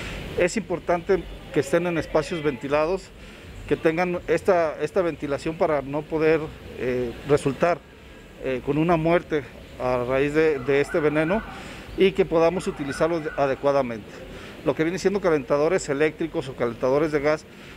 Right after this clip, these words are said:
evitarlos poner en superficies, en superficies de, de combustible como es cartón, como es madera, como es plástico, como puede ser la, la base de la cama, como puede ser la,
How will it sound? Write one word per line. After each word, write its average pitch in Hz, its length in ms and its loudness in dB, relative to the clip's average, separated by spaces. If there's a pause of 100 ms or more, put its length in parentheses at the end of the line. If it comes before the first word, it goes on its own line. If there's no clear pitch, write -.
(200)
evitarlos 170 480 2
poner 165 280 -4
en 196 120 -2
superficies, 147 840 -2 (160)
en 120 100 -4
superficies 170 640 0
de, 151 200 2 (100)
de 143 80 2
combustible 160 580 0
como 147 240 0
es - 140 -4 (420)
cartón, 165 560 2
como 143 240 -4
es 147 60 -4
madera, 151 400 4
como 139 300 -2
es 123 120 -6
plástico, 165 600 0 (420)
como 151 180 2
puede 165 180 4
ser 165 180 0
la, 139 260 -2
la 139 160 -2
base 151 260 -2
de 139 100 -2
la 123 120 -4
cama, 170 340 2
como 139 240 -2
puede 151 200 2
ser 156 140 0
la, 151 100 4